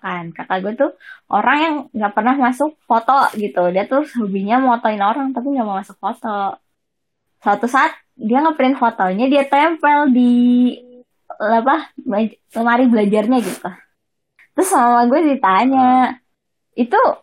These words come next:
Speaker 1: satu geng
Speaker 2: Kamunya
Speaker 1: apa?"
Speaker 2: mana?
Speaker 1: gitu. Kenapa?
Speaker 2: Dia na-, nyokap lu, oh, nanya satu geng, bukan kamunya mana.
Speaker 1: Ah, iya. Dia pertamanya, terus dia kan, "Ini kan,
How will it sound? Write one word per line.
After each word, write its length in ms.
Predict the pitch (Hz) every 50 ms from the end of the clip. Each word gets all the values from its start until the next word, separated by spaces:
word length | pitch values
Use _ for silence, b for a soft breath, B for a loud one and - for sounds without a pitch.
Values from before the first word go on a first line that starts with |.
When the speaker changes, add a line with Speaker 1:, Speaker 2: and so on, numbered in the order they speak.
| _ _
Speaker 1:
satu 380 | - - 269 254 262 254 262 254 233 226
geng 240 | 196 202 220 240 262
Speaker 2:
Kamunya 140 | 269 277 285
Speaker 1:
apa?" 200 | 294 302 320 - 339
Speaker 2:
mana? 160 | 339 - -
Speaker 1:
gitu. 200 | 220 196 214 202 208 -
Kenapa? 280 | - 240 214 226 294 392 - - _ _ _ _ _ _ _ _ _ _ _ _ _ _
Speaker 2:
Dia 140 | _ 160 196
na-, 140 | 208 208 - _
nyokap 280 | 131 135 151 139 160 165
lu, 80 | 214 226
oh, 220 | - 214 208 185
nanya 260 | 147 131 135 131 156 185
satu 240 | - 160 - 123
geng, 220 | 113 120 147 151 143
bukan 240 | 127 - 120 120 123
kamunya 400 | - 117 123 127 127 131 127 117
mana. 260 | 117 110 120 123 123 - _ _ _ _ _
Speaker 1:
Ah, 260 | - 311 311 311 -
iya. 240 | - 226 220 214 247 - _ _ _ _ _ _ _ _ _ _
Dia 380 | _ 208 214 214 214 226 247 277
pertamanya, 500 | 311 285 254 240 254 269 320 330 - - _ - - - _ _
terus 160 | 262 311 302
dia 160 | 269 254 254
kan, 240 | - 311 339 349 349 _ _ _ _ _
"Ini 120 | 214 247 262
kan, 240 | 311 330 294 254